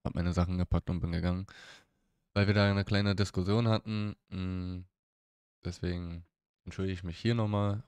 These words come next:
ähm, bei der Mannschaft. Werd's natürlich auch noch persönlich machen. Ähm, wie die nächsten Spiele jetzt werden, kann ich jetzt noch nicht sagen. Ähm,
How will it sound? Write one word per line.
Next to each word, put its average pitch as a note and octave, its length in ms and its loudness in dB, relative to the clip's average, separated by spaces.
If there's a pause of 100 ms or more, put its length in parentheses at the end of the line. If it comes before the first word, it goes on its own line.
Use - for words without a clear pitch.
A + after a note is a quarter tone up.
ähm, F2 460 -2
bei E2+ 120 -2
der E2 120 -2
Mannschaft. F2 440 -2 (680)
Werd's E2+ 160 -4
natürlich E2 280 -2
auch E2 80 0
noch E2+ 120 -2
persönlich E2+ 440 -4
machen. F2 240 -2 (1000)
Ähm, G2+ 720 2
wie G#2+ 240 0
die G#2+ 120 4
nächsten A2 460 0
Spiele A2 460 2
jetzt G2 380 -2
werden, G2+ 680 0
kann G2 180 -2
ich G2 100 0
jetzt G2+ 160 0
noch G2 60 0
nicht F#2 140 -6
sagen. G#2 380 -2 (320)
Ähm, F2+ 580 -4